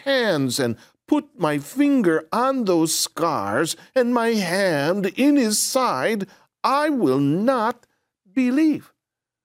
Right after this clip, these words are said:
So we can see the, the mindset or the way of thinking that Thomas had and recorded here in this verse. Thomas did not believe that Christ was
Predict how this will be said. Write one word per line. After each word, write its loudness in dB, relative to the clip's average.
So -4
we -2
can -6
see -2
the, -2
the 0
mindset 0
or 2
the 0
way 0
of -4
thinking -2
that -2
Thomas -6
had -6
and -2
recorded -2
here -2
in -4
this -4
verse. -4
Thomas -4
did 0
not 0
believe 0
that -6
Christ -4
was -4